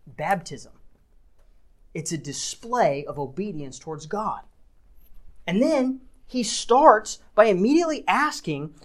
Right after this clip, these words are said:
for forgiveness per-, for performing a task in his work. Okay.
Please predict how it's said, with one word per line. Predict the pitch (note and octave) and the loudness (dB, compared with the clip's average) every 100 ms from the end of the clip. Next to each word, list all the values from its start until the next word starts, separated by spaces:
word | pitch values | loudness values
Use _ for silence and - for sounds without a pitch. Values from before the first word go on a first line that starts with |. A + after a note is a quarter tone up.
| - | -6
for | A3+ | -2
forgiveness | A3 F#3 D3+ B3+ C#4+ F#3 - | 2 0 2 0 2 0 0
per-, | E3+ D#3 - - | -4 -6 -8 0
for | G#3 | 0
performing | G3+ E3+ - B3+ C#4+ C#4+ B3+ | 2 -2 -4 -2 0 0 -4
a | F3+ | -8
task | - - B3 G#3 - G#3 | -10 -8 -2 0 -2 -4
in | F3 | -4
his | E3+ E3+ | -4 -4
work. | D3+ C3+ - - - - - - - - | 0 0 -2 -16 -20 -20 -20 -20 -20 -10
Okay. | E3 E3+ C3+ | -4 0 0